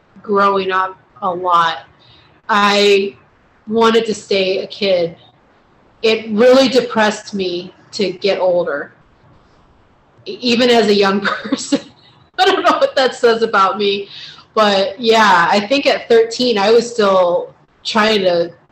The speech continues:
force myself to play with Barbies and stuff. So the thought of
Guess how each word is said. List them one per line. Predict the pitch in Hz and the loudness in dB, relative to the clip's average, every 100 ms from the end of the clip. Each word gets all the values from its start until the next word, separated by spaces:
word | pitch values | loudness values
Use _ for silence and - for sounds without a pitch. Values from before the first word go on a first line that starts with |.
| - | -10
force | - 220 208 | 0 0 2
myself | 208 196 208 202 | -4 -2 -4 -4
to | |
play | 175 208 | -6 -2
with | 196 185 | -2 0
Barbies | 180 185 190 185 180 | 0 2 0 -4 -8
and | 165 | -10
stuff. | - 131 139 - _ _ _ _ _ _ _ | -6 -4 -4 -8 _ _ _ _ _ _ _
So | - 214 202 190 185 175 180 - _ - 190 | -2 2 4 4 4 2 -4 -16 _ -18 0
the | 226 214 | 0 2
thought | - 226 233 254 | 2 4 4 4
of | 233 208 190 185 165 | 4 4 2 -2 -8